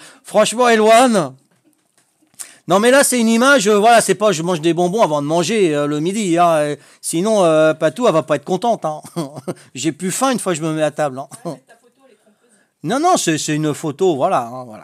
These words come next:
Speaker 1: Que fais-je avant de manger le midi ? <clears throat> Alors, je joue, je mange des bonbons, je dors. Alors, c'est ce que tu fais, Eloane. Je me repose. Mhm.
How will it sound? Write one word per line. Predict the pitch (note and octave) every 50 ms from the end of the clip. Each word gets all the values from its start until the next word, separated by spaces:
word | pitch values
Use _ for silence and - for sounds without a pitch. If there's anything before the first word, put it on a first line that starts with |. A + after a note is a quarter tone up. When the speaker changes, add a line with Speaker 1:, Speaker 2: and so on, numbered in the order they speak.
| - _ -
Speaker 1:
Que | - A3 A3
fais-je | - - - G#3+ A#3+ C4 A3+ G#3
avant | G#3 F3 E3+ G3 G3+
de | E3+ F3+
manger | E3+ F3 F3+ F#3 D#3 F3 G#3+ G#3+
le | F#3+ F3+
midi ? | E3+ E3 D3+ C3+ C#3 D#3 E3+ G#3 C4 - _ _ _ _ _ _ _ _ _ _ _ _ _
<clears throat> | - F3 E3 D3+ B2 - _ _
Alors, | - D3+ D3+ D3+ C3+ A#2 B2+ C#3
je | A#2+ B2 F3+ F#3+
joue, | F3 D#3+ F#3+ A3 A#3 B3 B3+ C4 C4 C4
je | F#3 C#3+ F3+
mange | G3 F#3 F#3 F#3+ G3 F#3+ F3 C#3+
des | E3+ F3
bonbons, | D#3+ F3 F3+ F3 E3+ F#3 G3+ A#3 B3 A#3
je | F3 E3
dors. | F#3 E3 C#3+ C3 G#2 F2 - _ _ _ _ _ _ _ _ _ _ _ _ _ _ _ _ _ _ _ _ _ _ _ _ _ _ _ _
Alors, | - C#3 D#3 E3+ D3+ A2+ G#2 G2 A#2+
c'est | D3+ - - D#3+
ce | C#3+
que | - F#3
tu | F#3 F3+ - F#3+ F3+
fais, | - D#4+ E4 D4+
Eloane. | C4+ C#4+ D#4+ C#4 G3+ D#3 C3 - _ _ _ _ _ _ _ _ _ _ _ _
Je | - A#2+ D#3+
me | F#3 G3 A3
repose. | A#3 E3+ E3+ B3 C#4 G3 A3 G#3+ F#3+ D#3+ C#3 A#2 A#2 A2 G2 _ _ _ _ _ _
Mhm. | G2 G2 G#2+ A#2 - A3 C#4